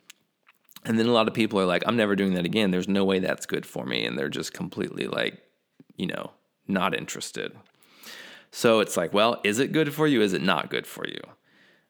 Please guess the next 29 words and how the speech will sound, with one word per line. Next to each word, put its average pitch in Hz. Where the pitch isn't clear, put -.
And 98
how 107
do 107
we 104
know 98
when 90
something's 90
good 92
for 85
us 80
and 80
when 76
something's -
not 131
good 90
for 87
us 82
if -
we're 85
now 87
being 87
told 67
that 69
what's -
good 98
for -
us 57
is -
discomfort? -